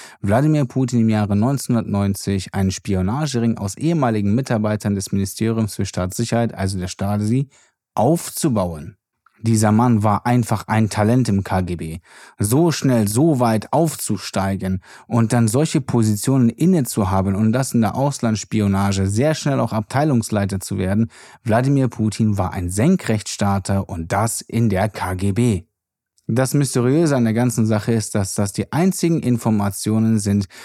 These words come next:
die über seine K-G-B-Zeit herrschen, dass er als Senkrechtstarter sehr schnell den Rang eines Oberstleutnants bekleidet hat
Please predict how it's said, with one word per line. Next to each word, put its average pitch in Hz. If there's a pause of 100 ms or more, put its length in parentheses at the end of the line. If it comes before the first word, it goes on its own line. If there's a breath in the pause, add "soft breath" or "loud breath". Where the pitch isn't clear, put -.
(180 loud breath)
die 104
über 104
seine 101
K-G-B-Zeit 98
herrschen, 101
dass 104
er 101
als 101
Senkrechtstarter 127
sehr 123
schnell 135
den 104
Rang 123
eines 101
Oberstleutnants 139
bekleidet 131
hat 131